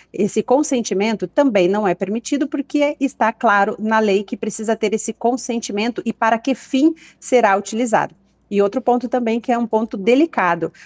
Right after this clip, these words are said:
Quando você cria um grupo no WhatsApp, os números de telefones estão todos eles explícitos. Então, é um dado sensível que, como marca, você já está colocando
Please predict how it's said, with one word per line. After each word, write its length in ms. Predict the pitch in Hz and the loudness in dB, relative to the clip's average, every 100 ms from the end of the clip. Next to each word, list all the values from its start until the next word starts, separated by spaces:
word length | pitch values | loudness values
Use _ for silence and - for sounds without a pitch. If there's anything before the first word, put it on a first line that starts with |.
| - | -4
Quando 180 | 208 | -2
você 220 | 220 226 226 | 0 0 -2
cria 240 | 233 294 | 0 0
um 60 | 339 | 0
grupo 420 | 220 196 226 220 | -2 -4 -4 -2
no 60 | |
WhatsApp, 460 | 190 185 - 214 - | -2 -2 0 -2 0
os 100 | 196 | -2
números 340 | 190 262 285 220 | 0 0 2 0
de 80 | 214 | -4
telefones 800 | 208 180 - 220 214 180 170 - | -2 -2 0 0 2 0 -2 -6
estão 340 | 233 - 220 | -8 -4 -4
todos 360 | 226 220 214 208 | -2 -4 -4 -4
eles 240 | 214 220 | -2 -2
explícitos. 720 | 247 - - 277 - - 165 165 | -4 -6 2 2 2 -4 -4 -2
Então, 200 | 170 165 | 0 0
é 60 | |
um 80 | 180 | 2
dado 220 | 175 160 | 2 0
sensível 640 | 175 185 175 - 202 226 277 - - - | 0 -2 -2 -2 -2 -2 -4 -8 -16 -6
que, 100 | 226 | -2
como 240 | 208 180 | 0 0
marca, 480 | 220 202 180 190 240 | 0 0 0 0 -2
você 260 | 226 226 214 | -2 -2 -4
já 140 | 208 | -2
está 260 | 208 - 220 | -4 -4 -4
colocando 640 | - 233 233 196 190 220 | -2 -2 -2 -2 -2 -4